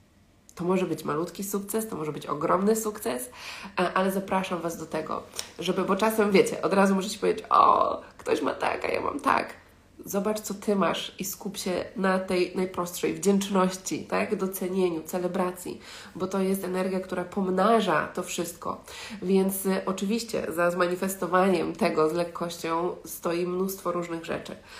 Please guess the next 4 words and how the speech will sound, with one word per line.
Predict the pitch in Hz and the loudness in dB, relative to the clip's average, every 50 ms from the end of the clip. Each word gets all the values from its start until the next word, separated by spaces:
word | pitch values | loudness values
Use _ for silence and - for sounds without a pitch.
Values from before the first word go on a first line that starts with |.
| - - - - | -18 -18 -8 -2
Natomiast | 185 180 185 185 202 202 196 196 196 202 196 - - - - - - _ - _ | 2 2 4 4 4 4 4 4 2 2 0 -2 -8 -12 -18 -20 -20 _ -10 _
to, | - 202 196 196 190 185 180 180 180 180 180 - - - _ _ _ _ _ _ _ _ _ - - - - - | 2 4 4 6 6 4 4 4 2 0 -4 -12 -16 -20 _ _ _ _ _ _ _ _ _ -20 -20 -20 -6 -2
ta | 180 165 | -2 0
najgłębsza | 170 175 170 170 185 208 240 262 254 254 - - 180 165 - - | 2 0 0 2 2 4 4 4 2 0 -2 -2 0 0 0 -2